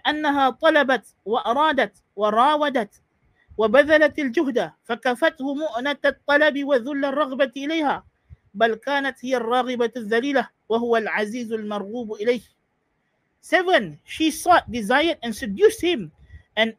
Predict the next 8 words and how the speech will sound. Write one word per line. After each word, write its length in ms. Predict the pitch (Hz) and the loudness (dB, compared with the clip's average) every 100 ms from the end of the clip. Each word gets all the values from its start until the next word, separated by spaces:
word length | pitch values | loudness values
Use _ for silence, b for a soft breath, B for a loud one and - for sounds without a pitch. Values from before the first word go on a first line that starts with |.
| - | -4
exerted 560 | 208 185 330 - 330 - | -2 0 -4 -2 -4 -4
her 160 | 233 | -4
efforts. 480 | - 226 208 - _ _ _ _ _ _ _ _ _ | -4 -2 -4 -6 _ _ _ _ _ _ _ _ _
Through 320 | - 339 403 | -8 0 0
this, 240 | 302 330 - | 2 -4 -6
he 240 | 214 320 | -6 -2
was 240 | 311 262 | 0 0
suffice, 720 | - 240 - 330 - - - | -4 -8 -6 -6 -6 -12 -20